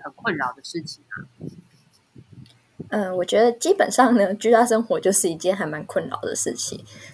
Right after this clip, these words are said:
Speaker 2: 然后虽然说就是少了旁边有同事就是打扰你做研究，<laughs> 没有啦。可是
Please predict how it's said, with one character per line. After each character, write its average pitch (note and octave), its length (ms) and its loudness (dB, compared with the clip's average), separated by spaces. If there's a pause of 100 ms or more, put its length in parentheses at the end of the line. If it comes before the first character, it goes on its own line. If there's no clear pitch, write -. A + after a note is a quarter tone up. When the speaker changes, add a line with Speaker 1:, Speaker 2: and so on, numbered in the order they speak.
Speaker 2:
然 F#3+ 120 2
后 G#3 120 6
虽 A3+ 160 2
然 G3+ 120 0
说 G3 280 4 (480)
就 A3 120 -2
是 G#3 400 0 (580)
少 F3 340 2
了 F#3+ 140 8
旁 F#3 220 0
边 G#3+ 140 6
有 G3+ 100 4
同 E3+ 280 -2
事 G3 200 4
就 F#3+ 120 -2
是 G3 220 2
打 E3 200 4
扰 E3 160 4
你 E3+ 160 -2
做 F3+ 180 4
研 E3 220 0
究， - 200 6
<laughs> A3+ 280 4
没 C4 80 4 (500)
有 F#3+ 80 0
啦。 - 80 4 (680)
可 B3 120 4
是 - 120 2